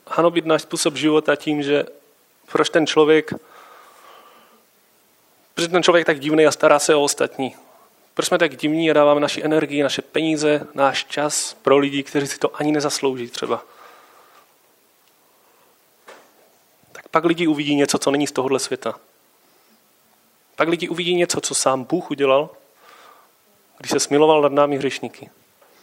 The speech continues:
Když obětoval svého syna pro naši záchranu nám, kteří jsme si to nezasloužili. Tohle to je potvrzovat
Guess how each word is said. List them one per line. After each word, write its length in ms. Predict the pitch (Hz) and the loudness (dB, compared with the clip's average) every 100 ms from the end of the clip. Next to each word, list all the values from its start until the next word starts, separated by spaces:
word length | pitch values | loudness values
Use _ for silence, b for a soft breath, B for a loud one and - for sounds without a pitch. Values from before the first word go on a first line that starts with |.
| b b b b b _ _ _ _ | b b b b b _ _ _ _
Když 200 | 127 117 | -10 -2
obětoval 420 | 143 160 165 156 | 0 2 4 2
svého 280 | 147 147 139 | 4 2 4
syna 360 | - 127 127 - - _ _ _ | 2 0 -2 -4 -14 _ _ _
pro 160 | - 131 | 0 0
naši 200 | 131 131 | 2 2
záchranu 480 | 127 120 131 123 | 2 2 0 0
nám, 260 | 120 120 156 | 2 2 2
kteří 220 | - 143 | -2 -8
jsme 140 | 135 131 | -6 -6
si 60 | |
to 100 | 131 | -4
nezasloužili. 600 | 131 131 120 120 117 113 - _ b b b b b b b b b b _ _ _ _ _ _ _ _ _ _ _ _ _ _ _ _ _ _ _ _ _ _ _ _ _ _ _ _ _ _ _ _ _ _ _ _ | -4 -4 -4 -4 -6 -8 -10 _ b b b b b b b b b b _ _ _ _ _ _ _ _ _ _ _ _ _ _ _ _ _ _ _ _ _ _ _ _ _ _ _ _ _ _ _ _ _ _ _ _
Tohle 240 | 156 175 | 0 2
to 160 | 170 165 | 2 2
je 80 | 156 | 0
potvrzovat 920 | - 151 147 143 139 143 - - - | -2 -6 -2 0 2 2 0 -8 -18